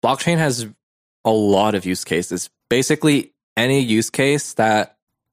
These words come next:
that is kind of ripe for automation, I think can be,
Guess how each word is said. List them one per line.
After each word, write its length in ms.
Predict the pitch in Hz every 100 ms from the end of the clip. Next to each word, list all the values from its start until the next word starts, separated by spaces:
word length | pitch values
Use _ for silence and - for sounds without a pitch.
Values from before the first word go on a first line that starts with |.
| _ _ -
that 260 | 113 110 110
is 360 | 107 107 -
kind 200 | - 127
of 160 | 113 98 101
ripe 400 | 107 120 131 -
for 800 | - - 104 104 98 95 78 - _ _ _ _ _ _ _ _ _ _ -
automation, 840 | 117 113 101 107 107 - 82 85 -
I 80 | 101
think 220 | 101 98
can 240 | - 104
be, 360 | 98 98 95